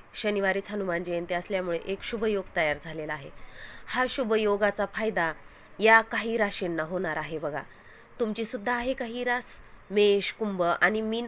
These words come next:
आहे का? कारण या तीनही राशींना सध्या साडेसातीचा काळ सुरू आहे. शिवाय यंदाचा हनुमान जन्मोत्सव हा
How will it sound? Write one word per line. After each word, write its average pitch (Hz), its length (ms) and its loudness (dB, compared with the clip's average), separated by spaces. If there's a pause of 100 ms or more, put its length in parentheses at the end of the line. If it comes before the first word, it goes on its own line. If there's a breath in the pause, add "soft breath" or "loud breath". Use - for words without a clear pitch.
आहे 214 220 0
का? 214 220 -4 (200)
कारण 202 240 0
या 196 120 -2
तीनही 190 500 -4
राशींना 170 460 -4
सध्या 160 340 -4
साडेसातीचा 151 640 -6
काळ 139 220 -2
सुरू 143 220 -8
आहे. 135 200 -8 (440 loud breath)
शिवाय 196 320 2
यंदाचा 175 600 4 (340 loud breath)
हनुमान 233 360 2
जन्मोत्सव 214 540 2
हा 202 160 0